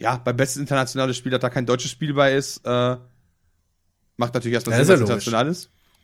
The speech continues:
Speaker 1: Klar,
Speaker 2: Ja.
Speaker 1: aber ich mein, äh, äh, worauf ich eigentlich, dass da halt auch nur so Triple-Titel wieder dabei sind. Da ist ja nicht irgendwie, was weiß ich, äh,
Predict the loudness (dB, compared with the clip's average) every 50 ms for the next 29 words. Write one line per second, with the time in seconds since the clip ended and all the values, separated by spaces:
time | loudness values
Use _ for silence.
0 | -4 2 4 4 4 4 4 2 2 4 6 6 8 10 10 10 10 8 4 2
1 | -6 -16 0 6 10 10 10 10 10 8 8 6 6 6 4 4 4 4 4 6
2 | 6 4 4 2 0 0 2 4 6 8 8 8 6 4 4 4 2 2 2 2
3 | 4 4 4 6 4 4 4 2 0 0 0 0 2 2 2 2 2 0 0 0
4 | -2 -2 -2 0 -2 -2 -2 -2 -2 -2 -2 -2 -2 -4 -4 -4 -8 -18 -20 _
5 | _ -2 0 0 0 2 2 2 2 2 0 -6 _ _ _ _ _ _ _ _
6 | _ _ _ _ _ _ _ 0 2 2 2 2 0